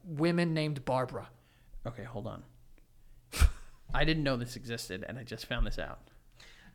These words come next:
Speaker 1: Yes.
Speaker 2: Captain Crunch's Berry-tastic pancake mix and blue maple syrup. Didn't know that was a thing.
Speaker 1: Blue maple syrup?
Speaker 2: Yeah, might have to buy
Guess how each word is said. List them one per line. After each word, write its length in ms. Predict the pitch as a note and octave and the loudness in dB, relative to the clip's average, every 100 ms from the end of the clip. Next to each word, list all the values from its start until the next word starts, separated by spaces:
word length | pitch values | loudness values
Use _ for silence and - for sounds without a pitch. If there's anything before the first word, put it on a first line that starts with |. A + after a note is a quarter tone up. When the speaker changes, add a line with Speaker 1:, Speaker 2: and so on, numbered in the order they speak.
| - | 0
Speaker 1:
Yes. 520 | G3+ F#3 G3+ C4+ - - - - - - - _ _ - - | 6 6 4 -2 -14 -20 -20 -20 -20 -20 -20 _ _ -20 -16
Speaker 2:
Captain 680 | - - F3+ G3+ - B3+ A#3+ | -8 6 10 10 8 6 6
Crunch's 640 | A3+ - - F3+ E3+ C#3 C3 | 4 0 6 6 6 0 -2
Berry-tastic 1080 | B2 C#3+ D#3+ E3+ F3 D#3 D#3+ - E3 D#3 - | 4 6 10 8 8 8 8 6 -2 -4 -4
pancake 580 | - D3 D#3 E3+ F3 F#3+ | 2 2 2 0 0 2
mix 320 | F#3+ G3 - | 0 0 -4
and 200 | D3+ C3+ | 0 0
blue 280 | B2 B2+ D#3 | 0 0 0
maple 340 | D#3 C#3 C#3+ C#3+ | 2 2 2 -2
syrup. 540 | - A#2 G2 - - - _ _ - _ _ - - - - - - - - - - | 0 -2 -2 -6 -14 -16 _ _ -20 _ _ -20 -20 -20 -20 -20 -18 -18 -16 -16 0
Didn't 200 | D3 E3 | 0 4
know 180 | D#3+ F3 | 8 10
that 200 | E3+ A#2+ | 10 8
was 140 | A#2+ | 2
a 40 | |
thing. 320 | A#2 G#2 G2+ - - - - - - - - - - - | -6 -6 -6 -8 -14 -20 -20 -20 -20 -20 -20 -18 -12 -4
Speaker 1:
Blue 460 | D3+ E3 F3 G#3 | 4 6 8 10
maple 340 | G#3 F3+ F#3+ E3 | 8 6 4 0
syrup? 460 | - D3+ F3 F#3+ - | 2 6 6 4 -4
Speaker 2:
Yeah, 280 | C3 A#2+ - | 0 0 0
might 220 | A2 A#2+ | -2 0
have 160 | B2 A#2+ | 0 -2
to 80 | A2+ | 0
buy 220 | G#2 | 0